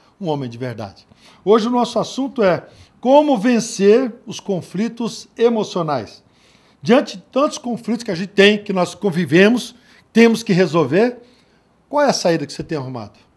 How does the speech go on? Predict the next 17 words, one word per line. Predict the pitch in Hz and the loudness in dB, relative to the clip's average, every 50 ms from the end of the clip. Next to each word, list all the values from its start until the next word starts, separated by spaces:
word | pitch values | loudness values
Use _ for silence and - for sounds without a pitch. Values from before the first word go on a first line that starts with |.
| _ _ _ _ _ _ _ _ | _ _ _ _ _ _ _ _
Qual | - 208 240 262 | 0 2 2 4
é | 254 | 4
a | 254 233 | 4 4
ajuda | 196 156 127 - 190 226 254 262 196 240 233 | 2 2 0 -2 -2 0 0 0 -2 -4 -8
que | 240 - | -10 -10
você | 196 165 160 - | -12 -12 -12 -12
tem | 185 - 175 165 | -12 -10 -8 -10
buscado? | 160 156 151 - - - 143 120 107 - - _ _ _ - - - - _ _ _ - | -10 -10 -14 -16 -12 -10 -8 -8 -10 -10 -16 _ _ _ -20 -20 -20 -20 _ _ _ 0
Esse | - 190 226 240 233 233 - - 233 214 214 - - _ | 2 4 4 4 2 0 -4 -4 -4 -4 -6 -8 -14 _
é | - 165 156 170 170 175 - - | -4 0 0 0 0 -2 -6 -10
o | - - | -10 -10
tema | - - - 147 143 147 151 160 165 160 - _ _ _ | -6 -2 -2 0 0 0 -2 -4 -6 -8 -10 _ _ _
do | - 254 | -4 -2
nosso | 220 226 202 - | -2 -2 -2 -4
programa | - - 185 156 143 151 156 | -6 -6 -6 -4 -4 -4 -4
de | 156 139 139 | -4 -4 -4
hoje. | 113 104 95 - - | -6 -6 -8 -12 -20